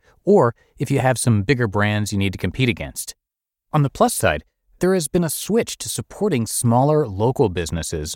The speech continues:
over larger companies who have a monopoly in the market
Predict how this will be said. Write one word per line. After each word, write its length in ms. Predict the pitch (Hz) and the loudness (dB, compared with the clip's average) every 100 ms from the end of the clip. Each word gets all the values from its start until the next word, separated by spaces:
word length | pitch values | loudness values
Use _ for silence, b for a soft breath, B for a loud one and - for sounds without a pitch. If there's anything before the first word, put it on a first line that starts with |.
| - | -2
over 380 | 113 107 104 95 | 0 0 0 0
larger 420 | 101 147 139 87 | 2 4 2 0
companies 460 | - 78 82 80 | -4 -6 -8 -4
who 100 | - | -2
have 140 | 98 107 | 0 2
a 60 | |
monopoly 560 | 98 92 110 123 95 87 | 2 2 4 2 0 -6
in 80 | 82 | -6
the 80 | 82 | -2
market 420 | 98 143 - | 0 0 -2